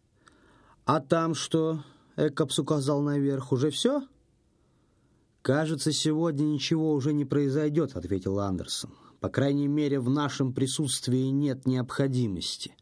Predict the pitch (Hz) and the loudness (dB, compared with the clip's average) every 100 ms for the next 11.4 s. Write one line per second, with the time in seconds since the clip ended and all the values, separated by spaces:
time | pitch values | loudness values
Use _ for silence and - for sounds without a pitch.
0 | _ _ _ _ _ _ _ _ _ _ | _ _ _ _ _ _ _ _ _ _
1 | - 139 156 147 160 156 131 156 - 147 | -2 0 2 2 0 0 0 0 -2 -2
2 | 147 147 - 107 110 - 110 110 110 - | 0 -2 -2 -2 -2 -2 -2 -2 -2 -4
3 | - 92 - - 95 - - - - - | -8 -6 -6 -6 -10 -20 -20 -20 -20 -6
4 | 113 107 117 143 143 123 - 98 87 - | -2 2 2 2 0 -2 -2 -4 -2 -2
5 | 123 139 135 113 117 - - 117 98 95 | 0 0 -2 -2 0 0 0 0 0 -2
6 | 101 131 131 101 - - 98 104 - 107 | 0 0 -2 -4 -4 -4 -2 -2 -2 -2
7 | 95 107 117 131 110 85 82 87 - _ | 0 0 2 2 0 -4 -10 -16 -20 _
8 | - - - 120 110 127 120 113 143 135 | -20 -20 -4 -2 0 0 0 2 0 0
9 | 117 104 131 131 - 110 104 117 113 104 | 0 2 0 0 0 0 0 0 0 -2
10 | 104 104 104 107 98 - 101 101 95 101 | 0 0 0 0 -2 -2 0 0 -2 -2
11 | 95 82 82 | -2 -4 -10